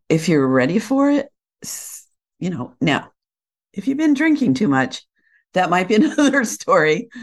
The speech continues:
but we're not talking about that. <laughs> Um, on the other hand, if the person shows an interest in you, compliments you, l-, lets you in on their world, lets you know more about who they are, what's important,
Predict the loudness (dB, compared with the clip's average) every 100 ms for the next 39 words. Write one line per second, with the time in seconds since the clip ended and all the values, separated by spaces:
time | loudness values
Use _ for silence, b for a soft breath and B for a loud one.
0 | -14 -2 0 2 2 0 -4 -6 -8 -8
1 | -8 -10 _ -10 -8 -6 -6 0 0 2
2 | 2 0 -2 -10 -10 -4 0 2 2 0
3 | -2 b b b b _ _ _ _ _
4 | -2 0 2 4 4 2 2 0 0 -2
5 | -4 -2 -2 -4 -6 0 0 2 2 2
6 | 0 -2 -4 -2 0 -2 0 0 0 -2
7 | 0 -2 0 -4 -8 -12 _ _ _ _
8 | _ _ _ _ _ -2 0 0 2 0
9 | 0 -2 -4 -4 -4 -4 -6 -6 -8 _
10 | _ -4 2 2 2 0 0 0 2 2
11 | 0 2 2 2 0 -2 -4 -4 -4 -4
12 | 0 0 2 2 0 -4 b b -4 0
13 | 2 0 -2 -4 -2 0 2 0 0 0
14 | 0 -2 -4 -10 -4 -2 0 0 0 0
15 | -6